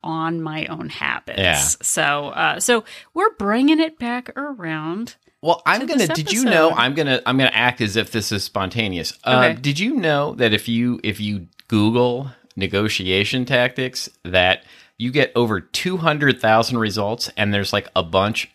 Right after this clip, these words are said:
Speaker 2: of, of websites that have articles like the seventeen best negotiation tactics and
Speaker 1: Seventeen?
Speaker 2: and how to win your next negotiation. <laughs> There actually was one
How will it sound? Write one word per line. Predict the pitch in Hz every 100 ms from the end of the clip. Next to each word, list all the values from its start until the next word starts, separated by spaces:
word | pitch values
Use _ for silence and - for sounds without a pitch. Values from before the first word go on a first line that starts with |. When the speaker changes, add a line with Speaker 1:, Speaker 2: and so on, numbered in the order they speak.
| -
Speaker 2:
of, | 98 98 82 -
of | 92 82
websites | 92 98 - 110 107 -
that | 95
have | 95
articles | 92 95 98 107 -
like | 87 87 -
the | 101 101
seventeen | - 170 170 135 110 104
best | 92 98 -
negotiation | 131 123 127 165 175 190 120
tactics | - 90 82 -
and | 571 370
Speaker 1:
Seventeen? | 110 95 90 415 359 262 196 180
Speaker 2:
and | 147 139
how | 180 220
to | 151
win | 131 165 135 147 143 165 -
your | 143 147
next | 135 135 -
negotiation. | 139 143 131 127 -
<laughs> | -
There | 165 170
actually | 190 - 160
was | 131 147 127
one | 120 120 139